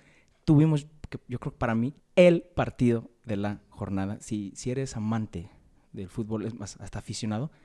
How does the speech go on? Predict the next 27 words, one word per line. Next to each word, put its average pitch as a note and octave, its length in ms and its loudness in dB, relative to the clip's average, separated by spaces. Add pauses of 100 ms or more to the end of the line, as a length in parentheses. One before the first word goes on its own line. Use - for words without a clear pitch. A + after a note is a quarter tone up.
(580)
este C#3 240 -2
partido C3 340 0
es, - 220 -4
es - 240 -4
el, A#2 180 0
es B2 200 0
ese C#3 160 2
partido - 340 -2
el A#2+ 80 -4
que - 120 -20 (120)
todos A2+ 380 -2
siempre A#2 400 -2
queremos G2+ 320 -2
ver, G#2 260 -4
y A#2+ 80 0
más C3 160 4
de C#3 80 2
nuestro G#2 220 -2
equipo, G2+ 240 -8
¿no? D#3 140 -6 (580)
Pero G#2+ 280 2
sí, D3+ 140 2
como B2 200 2
dices, B2 240 2
regresó G2 220 -6
la A#2+ 140 -4
Premier, E3 340 6